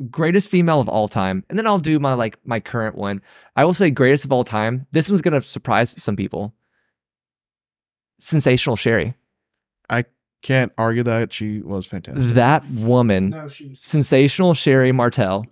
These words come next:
Speaker 2: Hey.
Speaker 1: She could cut promos. You get her doing a Generation of Error where there really wasn't that many wrestlers that were, like, female wrestlers. She wrestled men.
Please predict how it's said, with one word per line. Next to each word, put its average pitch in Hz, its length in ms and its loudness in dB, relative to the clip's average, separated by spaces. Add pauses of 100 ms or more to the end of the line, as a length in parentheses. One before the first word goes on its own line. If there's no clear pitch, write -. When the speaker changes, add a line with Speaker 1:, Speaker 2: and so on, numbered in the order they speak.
Speaker 2:
Hey. 117 840 -2
Speaker 1:
She 151 320 -2
could 156 200 -2
cut 123 400 -2 (240)
promos. 170 720 2 (460)
You 151 260 0
get 208 180 0
her 202 140 4
doing 160 180 2
a 139 80 2
Generation 131 540 0
of 110 140 -2
Error 120 300 0
where 123 160 -2
there 113 120 0
really 135 440 2
wasn't 127 480 0
that 117 160 0
many 131 200 0
wrestlers 107 480 -4
that 123 200 0
were, 113 140 -2
like, 104 180 -2
female 127 360 -4
wrestlers. 151 540 -4 (540)
She 180 240 0
wrestled 135 380 0
men. 143 320 2